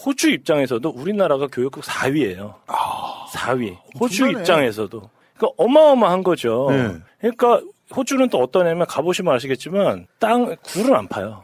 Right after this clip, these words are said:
Speaker 2: 굴을 일부러 안 파.
Speaker 1: 그냥 땅을, 땅 파면
Speaker 2: 예.
Speaker 1: 나오는 거예요.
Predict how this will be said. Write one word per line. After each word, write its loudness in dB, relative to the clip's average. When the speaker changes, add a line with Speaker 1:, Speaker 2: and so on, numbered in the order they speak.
Speaker 2:
굴을 2
일부러 4
안 2
파. -4
Speaker 1:
그냥 4
땅을, 6
땅 4
파면 6
Speaker 2:
예. -2
Speaker 1:
나오는 2
거예요. -8